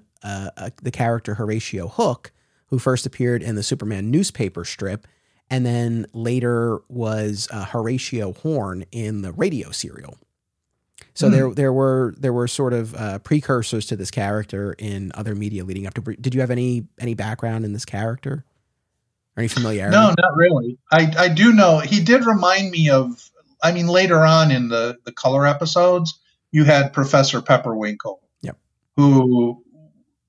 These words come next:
Speaker 2: is the eccentric inventor that ends up getting everybody in trouble. So, and I think they did five episodes with Professor Pepperwinkle over the seasons, but he was almost like the precursor to that to me. So,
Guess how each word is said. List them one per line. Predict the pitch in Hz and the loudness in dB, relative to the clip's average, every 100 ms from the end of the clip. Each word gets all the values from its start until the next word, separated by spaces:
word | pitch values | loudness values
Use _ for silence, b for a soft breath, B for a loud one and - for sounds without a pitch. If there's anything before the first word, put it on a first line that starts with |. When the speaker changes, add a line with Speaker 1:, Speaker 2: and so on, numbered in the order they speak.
| _ _ _ _ 185 | _ _ _ _ -4
Speaker 2:
is | 165 | 0
the | 165 160 | 4 6
eccentric | 151 - - 160 151 151 147 | 4 2 2 4 4 2 2
inventor | 139 135 131 127 123 | 2 4 4 2 0
that | 120 127 | -2 -2
ends | 131 123 120 | -2 0 0
up | - | -2
getting | 123 120 113 | -4 -4 -6
everybody | 110 107 113 110 | -6 -4 -4 -6
in | 110 | -8
trouble. | - 120 110 110 | -2 -2 -2 -6
So, | - 117 110 - _ _ _ - | -4 -2 -4 -8 _ _ _ -2
and | 139 | 2
I | 135 | 4
think | 160 151 | 4 2
they | 123 | 0
did | 113 | -4
five | - 113 110 123 | -4 0 0 0
episodes | 120 143 143 139 135 135 | -2 -4 -2 -2 -2 -2
with | 135 127 123 _ | -4 -6 -10 _
Professor | 135 139 139 - | -10 -6 -6 -6
Pepperwinkle | 139 135 143 143 143 139 151 147 | -8 -8 -6 -4 -4 -4 -6 -4
over | 147 143 143 143 - - | -4 -2 -2 -4 -12 -10
the | 139 | -6
seasons, | - 147 147 160 160 156 | -4 -4 -2 0 0 -2
but | - 117 113 _ _ _ _ _ - | -4 -6 -6 _ _ _ _ _ -4
he | 160 208 | 2 4
was | 196 | 6
almost | 175 175 160 156 | 4 6 4 4
like | 143 139 | 2 0
the | |
precursor | - 156 139 139 113 - 110 | 0 0 0 0 -2 -2 -8
to | - 107 | -8 -4
that | 107 107 - | -2 -4 -8
to | 107 | -12
me. | 101 _ _ _ - | -12 _ _ _ -12
So, | - 113 104 104 104 | -6 -2 -2 -4 -6